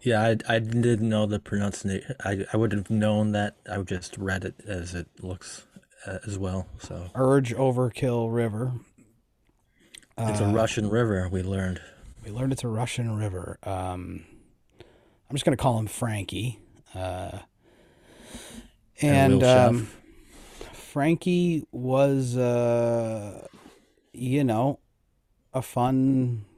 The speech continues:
Speaker 2: guy to have in the studio. He was, as Tim talked about in his letter that just came out yesterday, um,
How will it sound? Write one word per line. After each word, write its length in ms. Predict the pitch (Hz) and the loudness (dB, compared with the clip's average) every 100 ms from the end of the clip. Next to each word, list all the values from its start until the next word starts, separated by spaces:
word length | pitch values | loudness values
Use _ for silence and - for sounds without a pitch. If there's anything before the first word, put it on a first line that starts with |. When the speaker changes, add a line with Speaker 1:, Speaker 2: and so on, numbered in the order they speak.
| - | -6
Speaker 2:
guy 260 | 113 120 131 | 0 2 2
to 100 | 117 | 0
have 300 | 117 120 117 | 0 0 0
in 80 | |
the 80 | 110 | -2
studio. 540 | - - 110 123 165 202 | -4 -4 -2 0 0 2
He 120 | 147 | 0
was, 220 | 113 - _ _ _ _ _ _ _ - - - _ _ _ _ - | -2 -8 _ _ _ _ _ _ _ -20 -20 -20 _ _ _ _ -6
as 180 | 147 147 | -2 -2
Tim 300 | - 185 160 | 2 2 2
talked 320 | - 139 135 | 2 0 0
about 240 | 123 123 117 | 0 0 0
in 60 | |
his 180 | 113 104 | -2 -4
letter 380 | 107 120 127 127 - - - - | -2 0 0 -2 -10 -20 -20 -16
that 80 | - | -8
just 180 | 117 | -8
came 240 | - 127 113 | -2 0 2
out 220 | 123 123 _ - | 2 -2 _ -12
yesterday, 680 | 113 - 120 113 113 113 - _ _ _ | -10 -6 -4 -2 -2 -4 -8 _ _ _
um, 600 | 117 107 101 101 107 101 | -6 -4 -4 -4 -6 -8